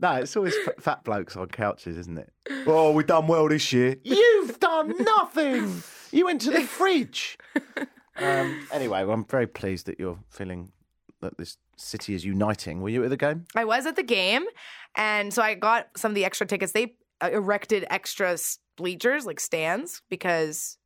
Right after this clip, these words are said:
Speaker 2: they sold out. They've never had this many people at the stadium. More than thirty-five thousand people showed up.
Speaker 1: Mm.
Speaker 2: So I was on these extra ble-,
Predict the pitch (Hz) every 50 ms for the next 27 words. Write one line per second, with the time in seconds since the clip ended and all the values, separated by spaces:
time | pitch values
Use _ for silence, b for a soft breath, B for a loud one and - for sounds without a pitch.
0 | _ _ - 175 180 170 - - - 196 185 185 180 185 175 160 147 - 165 165
1 | 185 175 160 175 170 170 160 165 160 180 160 156 165 175 165 - 156 147 - 156
2 | - - 170 175 170 151 139 170 165 180 175 170 175 165 160 165 180 170 175 -
3 | 165 160 151 165 160 151 156 147 - 196 208 214 208 - - 131 113 117 175 -
4 | - _ - 117 110 101 98 95 90 - - - 208 190 190 180 180 b b b
5 | b b b b b 175 196 208 202 202 190 185 180 180 190 190 - - 190 170
6 | 165 175 180